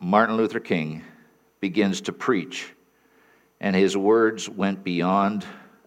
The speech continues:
the limitations of language and culture. His dream message took him from Amos to Isaiah and ended with the words, "I have a dream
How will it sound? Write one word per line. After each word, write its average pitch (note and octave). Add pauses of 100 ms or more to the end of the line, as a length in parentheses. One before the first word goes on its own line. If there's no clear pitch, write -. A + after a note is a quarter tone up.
(200)
the F2
limitations F#2+
of D2+
language F#2+
and E2
culture. - (1040)
His F2+
dream A2
message F#2 (460)
took -
him G#2
from F2+
Amos G#2+
to F2
Isaiah G2+ (600)
and -
ended A2
with G2+
the A2+
words, D#2 (720)
"I G2+
have G#2
a G2
dream E2